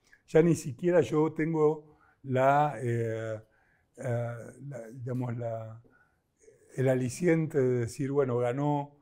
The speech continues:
el presidente que yo elegí, y por lo tanto esto es bueno para mí.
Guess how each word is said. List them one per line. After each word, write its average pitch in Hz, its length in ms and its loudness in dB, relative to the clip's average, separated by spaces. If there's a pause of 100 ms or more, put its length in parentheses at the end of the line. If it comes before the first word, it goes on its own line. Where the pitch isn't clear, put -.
(360)
el 117 120 -4
presidente 127 560 -4
que 113 120 -4
yo 117 120 -8
elegí, 120 560 -2 (360)
y 120 80 -8
por 110 180 -4
lo 113 120 -2
tanto 123 400 0
esto 123 200 -2
es 117 60 0
bueno 127 280 2
para 113 220 -2
mí. 143 340 0